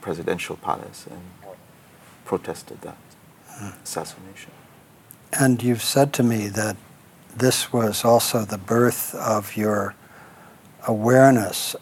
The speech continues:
Speaker 2: of, uh, Africa's contribution to the world and, uh, and your, the beginning of your investigation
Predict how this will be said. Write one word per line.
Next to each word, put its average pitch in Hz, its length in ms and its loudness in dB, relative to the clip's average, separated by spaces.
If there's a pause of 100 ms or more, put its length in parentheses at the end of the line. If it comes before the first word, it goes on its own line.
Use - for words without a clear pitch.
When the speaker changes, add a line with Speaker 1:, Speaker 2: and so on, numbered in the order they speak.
(120)
Speaker 2:
of, 104 560 -4 (1000)
uh, - 400 -4 (680)
Africa's 120 560 0
contribution 110 1160 -4 (240)
to - 100 -6
the 107 160 -6
world 110 680 0
and, 98 300 -10 (140)
uh, 95 340 -6 (880)
and 104 480 -4
your, 110 320 -4
the 110 160 -6
beginning 117 500 0
of 107 200 -6
your 107 300 -4
investigation 110 1300 -2